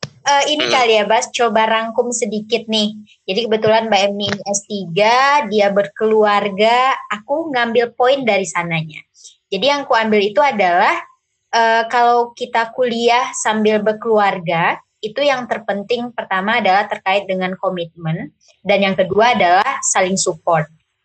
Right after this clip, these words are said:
Speaker 1: Dan manfaatkan waktu sebaik-baiknya saat bersama keluarga, ya fokuskan waktu untuk keluarga.
Speaker 2: Kalau aku,
Speaker 1: Kalau kamu gimana nih?
Speaker 2: eh, komunikas-, eh, communication is part of life that is important our,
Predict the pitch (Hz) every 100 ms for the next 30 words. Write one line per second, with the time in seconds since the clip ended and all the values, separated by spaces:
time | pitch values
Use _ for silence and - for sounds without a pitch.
0 | _ _ - 254 330 359 311 277 240 240
1 | 247 240 240 - 294 302 - 220 226 220
2 | 233 226 220 233 277 359 349 - 214 220
3 | 220 214 220 214 214 220 196 190 190 269
4 | 330 349 - 190 185 190 185 196 202 190
5 | 175 - - 311 226 190 202 175 175 117
6 | - 117 202 196 156 170 165 196 220 247
7 | 330 277 277 113 113 113 113 113 110 110
8 | - - 127 135 135 135 135 - - 117
9 | 110 _ 127 139 147 147 151 156 139 131
10 | - 117 127 - 113 104 110 113 - 110
11 | - 117 - - _ 120 113 117 110 -
12 | 101